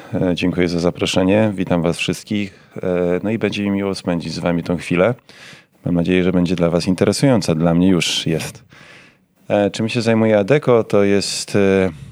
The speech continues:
mm, jedna z największych agencji pracy tymczasowej. Jako główny profil swojego biznesu zajmujemy się też, e, outsourcingiem bi-, procesów biznesowych oraz ludzi.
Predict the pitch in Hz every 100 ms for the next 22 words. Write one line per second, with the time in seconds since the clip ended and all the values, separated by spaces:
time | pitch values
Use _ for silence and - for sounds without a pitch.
0 | - 101 92 92 98 - - _ _ -
1 | - - 101 95 90 90 - 85 80 85
2 | 80 - 82 - - 80 87 - 113 85
3 | 82 80 - 82 82 82 90 85 82 80
4 | 80 _ _ - _ _ - 90 87 -
5 | 90 85 80 85 117 131 - 95 85 -
6 | - - _ _ 95 92 90 90 92 85
7 | 92 - 85 - 87 85 87 85 - 82
8 | - 98 92 87 87 - 90 90 90 82
9 | 82 87 - 87 80 80 78 - 113 92
10 | 95